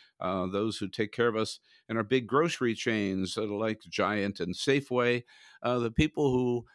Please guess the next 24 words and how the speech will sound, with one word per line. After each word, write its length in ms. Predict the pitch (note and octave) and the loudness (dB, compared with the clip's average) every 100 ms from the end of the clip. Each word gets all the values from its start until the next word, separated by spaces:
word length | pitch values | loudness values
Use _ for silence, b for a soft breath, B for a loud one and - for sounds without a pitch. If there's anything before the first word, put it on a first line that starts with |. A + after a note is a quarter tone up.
| b - | b -4
uh, 180 | A#2 | 0
handle 500 | G#2+ B2+ C3 B2+ B2 - | 0 0 0 0 0 0
our 240 | G#2 G2+ | 0 0
chemical 440 | - C3+ D3 - B2+ | 0 0 0 -4 -2
plants, 460 | - C3+ C3 - | 2 4 2 -2
cannabis 520 | - A#2+ B2+ B2 A#2+ | -2 0 0 -2 -6
plants, 460 | - A#2+ B2 A#2+ - | -4 -2 0 -2 -4
and 360 | - G#2+ G#2+ F#2+ | -4 -2 -2 -2
meat 280 | B2+ - - | -4 -4 -4
and 220 | G#2+ G#2+ | -4 -2
poultry 480 | - D3 D3 - G2+ | 0 0 -2 -6 -6
processing 680 | - C#3 C#3+ - E2+ E2 E2+ | -2 0 0 -2 -4 -6 -4
plants 340 | F#2+ E2 - | -4 -4 -4
around 340 | D2+ D#2+ D#2 D#2+ | -6 -4 -6 -8
the 100 | C2 | -6
country, 520 | - - - A#2 A2+ b b b - | -2 -2 -2 -4 -6 b b b -2
all 300 | A2 B2 B2+ | 2 4 2
on 160 | F#2+ G2+ | 0 -2
the 60 | |
front 300 | G2 B2 A2+ | 0 -2 -2
lines 460 | A2 G#2+ G2+ F#2 - | 0 2 2 -2 -4
serving 500 | - - A2 F#2+ F#2 | -8 -2 -2 0 -2
America, 500 | F2 G2 G2+ G#2+ F#2 D#2+ | -2 -2 0 -2 -2 -4
serving 500 | - C3 G#2 F#2+ | 0 0 0 -2